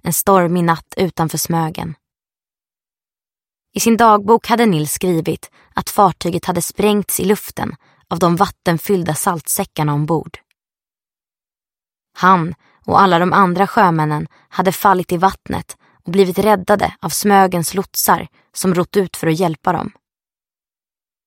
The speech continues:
I dagboken stod också att en värdefull skatt sjunkit till botten den där novembernatten.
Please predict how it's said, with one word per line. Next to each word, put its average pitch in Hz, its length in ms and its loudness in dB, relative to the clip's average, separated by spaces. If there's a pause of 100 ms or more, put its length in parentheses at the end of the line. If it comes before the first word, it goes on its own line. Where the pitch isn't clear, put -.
(720)
I 214 60 -6
dagboken 220 600 2
stod - 360 -2
också - 400 -6 (260)
att - 160 -6
en 190 120 0
värdefull 196 520 2
skatt - 560 -6 (280)
sjunkit 190 480 0
till 175 120 -2
botten 180 580 -4
den 165 120 -4
där 151 100 0
novembernatten. 151 880 -4